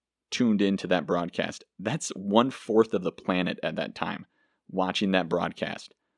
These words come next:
Unbelievable. The press surrounding Apollo eight was ridiculous. And at the end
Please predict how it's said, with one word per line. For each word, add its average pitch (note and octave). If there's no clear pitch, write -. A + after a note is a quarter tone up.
Unbelievable. G#2+
The G2+
press -
surrounding F#2
Apollo F2+
eight F2
was F2
ridiculous. -
And G#2+
at G#2
the G2+
end A#2